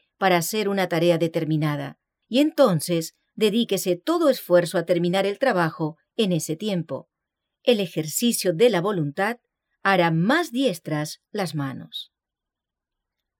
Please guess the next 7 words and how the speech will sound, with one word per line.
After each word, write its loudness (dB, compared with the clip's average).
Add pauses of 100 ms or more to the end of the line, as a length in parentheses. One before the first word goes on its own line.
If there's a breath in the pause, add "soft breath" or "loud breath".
Adiestrar 2
todos 2
los 0
poderes 2
de 4
la 2
mente 0